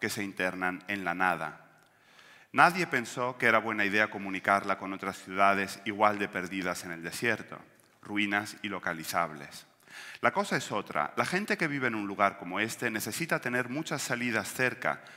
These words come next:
solo por si acaso. Aunque pueden transitarse en ambos sentidos,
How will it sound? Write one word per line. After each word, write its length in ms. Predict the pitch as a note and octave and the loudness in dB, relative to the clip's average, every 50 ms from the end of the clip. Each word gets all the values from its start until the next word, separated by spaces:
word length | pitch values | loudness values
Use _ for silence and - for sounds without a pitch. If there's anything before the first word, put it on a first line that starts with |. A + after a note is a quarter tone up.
| - - | -20 -12
solo 280 | - - F3 F3 E3+ | -6 -2 0 0 0
por 160 | - C3 G#2+ - | 0 -2 -4 -4
si 120 | - F2 | -4 -6
acaso. 400 | E2+ - F#2 F2 - - - - - - - _ _ _ _ - - - - | -4 0 0 -2 -2 -2 -10 -16 -18 -20 -20 _ _ _ _ -20 -18 -8 -2
Aunque 240 | G#2+ A2+ A2 - G2+ | -2 -2 0 -2 -2
pueden 280 | - C3 C3+ C#3 C#3 B2+ | 2 2 2 2 2 2
transitarse 840 | - A2+ G#2+ G2 - - F#2+ - A#2 A#2+ A2+ A2+ - - E2+ D#2+ - - | 2 2 2 2 0 -4 2 4 6 6 6 4 -2 -8 -8 -8 -8 -4
en 120 | F#2+ G2 | 0 4
ambos 340 | G2+ G2+ G2+ F#2+ F#2 E2 - | 4 4 2 0 -8 -10 -10
sentidos, 640 | - F2 E2 E2 - A#2 A#2+ A#2+ B2 C3 C3+ - - | -12 -14 -14 -8 -4 -4 -2 -2 -4 -6 -8 -10 -16